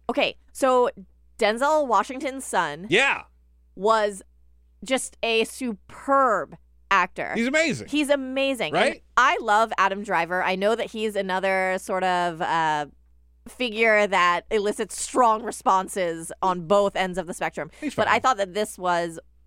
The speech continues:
Speaker 1: one of his strongest roles to date.
Speaker 2: Yeah, he's great in the movie. He's great in the movie. And, uh, you know, it's, uh, I would love to see Spike Lee finally win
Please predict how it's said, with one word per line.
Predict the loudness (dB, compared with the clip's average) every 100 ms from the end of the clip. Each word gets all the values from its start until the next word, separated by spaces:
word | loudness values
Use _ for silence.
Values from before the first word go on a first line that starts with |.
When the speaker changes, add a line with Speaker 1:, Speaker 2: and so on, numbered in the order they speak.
| -8
Speaker 1:
one | -2 0
of | 0
his | -6
strongest | -4 -4 -4 -8
roles | -8 -8 -10
to | -16
date. | -6 0
Speaker 2:
Yeah, | 0 0
he's | -2 0
great | 0 0
in |
the | -2
movie. | -2 -2 -8 -16 -8
He's | -6 -4
great | -4
in | -6
the | -10
movie. | -10 -12 -20 _ _ _ -6
And, | 0 0 2
uh, | 0
you | 2
know, | 0 -2 -6 _ 0
it's, | 0 -2 -6
uh, | -6 -6 -16 -12 0
I | 2
would | 2 0
love | 2 4 2 0
to | -4
see | -2 -2 -2
Spike | 0 0 0 -2
Lee | -4 -4 -4
finally | -4 -4 -4 -6 -10
win | -10 -12 -12 -16 -20